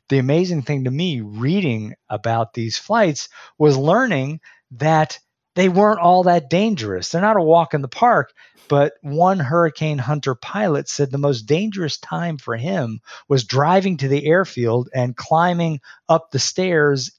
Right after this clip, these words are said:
into the airplane. And believe it or not, with thousands and thousands of Hurricane Hunter flights, only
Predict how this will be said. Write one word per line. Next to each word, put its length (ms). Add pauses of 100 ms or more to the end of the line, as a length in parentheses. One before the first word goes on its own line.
into 1040
the 260
airplane. 640 (400)
And 320
believe 260
it 80
or 60
not, 280 (320)
with 240 (220)
thousands 800
and 160 (160)
thousands 640
of 100
Hurricane 540
Hunter 360
flights, 520 (600)
only 600